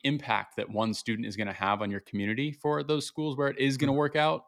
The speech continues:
Speaker 1: is gonna be much larger. And it seems like it's way more worth the investment of time.
Speaker 2: Yep.
Speaker 1: Um, again, because pound for pound, that's just, it's such a huge lift to have somebody that's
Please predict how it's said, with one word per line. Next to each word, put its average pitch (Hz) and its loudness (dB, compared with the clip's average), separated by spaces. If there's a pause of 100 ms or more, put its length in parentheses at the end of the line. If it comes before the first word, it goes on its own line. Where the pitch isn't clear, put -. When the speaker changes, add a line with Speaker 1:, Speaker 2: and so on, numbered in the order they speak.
(260)
Speaker 1:
is 113 -2
gonna 117 0
be 107 0
much 104 -2
larger. 107 2
And 117 2
it 104 -8
seems 101 -4
like 104 -6
it's - -12
way 127 4
more 131 2
worth 117 0
the 110 -2
investment 101 -4
of - -18
time. 107 0 (340)
Speaker 2:
Yep. 107 -6
Speaker 1:
Um, 101 4 (260)
again, 110 2
because 101 -2
pound 98 0
for 95 -6
pound, 98 -2
that's 95 -4
just, - -10 (160)
it's 113 -4
such 120 2
a - -6
huge 107 -4
lift 104 0
to 107 -4
have 98 0
somebody 98 -4
that's 101 -8